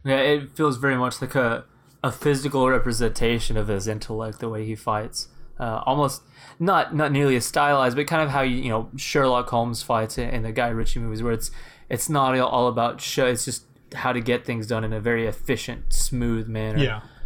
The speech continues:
Speaker 1: Uh, and that scene in the office is so tense. Whenever Ezra hides behind the, the wall art that they have of Sabine's there,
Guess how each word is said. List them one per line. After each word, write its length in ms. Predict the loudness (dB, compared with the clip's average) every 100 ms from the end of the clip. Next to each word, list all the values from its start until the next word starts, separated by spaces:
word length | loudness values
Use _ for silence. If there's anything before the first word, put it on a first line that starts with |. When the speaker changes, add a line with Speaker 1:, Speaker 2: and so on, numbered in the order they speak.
| -6 -6
Speaker 1:
Uh, 300 | -6 -4 -6 -8 -10
and 80 | -4
that 160 | -2 0
scene 380 | 0 2 2
in 140 | 2 2
the 140 | 2
office 520 | 2 0 -2 -4 -6 -8 -18 -20 _ _
is 180 | 0 0
so 680 | -2 -4 -2 2 4 4 2
tense. 800 | -2 -2 0 -2 -4 -8 -10 -12 -20 _ _ _ _ _
Whenever 440 | -4 0 2 0
Ezra 380 | 2 0 2 0
hides 340 | 0 0 0 -2
behind 460 | -2 0 0 0
the, 140 | -2 0
the 140 | 0
wall 360 | 2 2 2 2
art 240 | 0 -2
that 180 | -6 -4
they 140 | -4
have 180 | -2 -4
of 80 | -6
Sabine's 640 | -8 -6 -4 -4 -4 -4
there, 420 | -2 0 0 -2